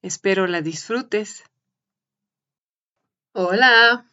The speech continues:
Hoy te voy a leer la joya de conexión llamada Una comprensión conceptual de la desconexión o evitación.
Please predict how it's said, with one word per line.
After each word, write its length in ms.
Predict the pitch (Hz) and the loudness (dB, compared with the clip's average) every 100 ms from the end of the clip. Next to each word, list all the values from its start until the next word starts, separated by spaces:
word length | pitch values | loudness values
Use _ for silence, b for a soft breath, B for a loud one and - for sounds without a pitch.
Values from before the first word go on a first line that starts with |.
| _ _ _ _ _ _ _ _ _ _ _ _ | _ _ _ _ _ _ _ _ _ _ _ _
Hoy 180 | 214 262 | -2 -2
te 160 | 269 220 | -2 0
voy 160 | 196 | 4
a 100 | 220 | 4
leer 380 | 233 190 185 220 | 4 0 0 0
la 180 | 214 160 | 0 -2
joya 400 | - 208 214 208 | -2 -2 0 0
de 160 | 170 | -2
conexión 800 | 160 160 147 151 - 190 214 339 - _ | -10 -10 -10 -10 -6 0 0 -2 -8 _
llamada 680 | 160 156 175 185 190 233 - _ _ _ _ _ - | -8 -6 -2 0 0 -4 -10 _ _ _ _ _ -10
Una 300 | 247 247 233 | -4 -2 -2
comprensión 840 | 190 170 180 180 170 208 208 240 | -4 -4 -4 -6 -6 -2 -2 -2
conceptual 1000 | 226 190 165 - 165 - 196 202 240 294 _ _ _ | -4 -6 -6 -8 -10 -6 2 2 2 -4 _ _ _
de 160 | 190 190 | -2 0
la 180 | 170 160 | 0 0
desconexión 1200 | 175 214 - 214 202 180 - - - 143 - _ _ _ _ | 0 0 -2 -4 -2 -4 -6 -10 -8 -8 -10 _ _ _ _
o 280 | 180 180 - - | -6 -6 -8 -4
evitación. 1040 | 202 220 190 202 - 170 - - 110 - | -4 -4 -6 -8 -4 -4 -6 -12 -14 -16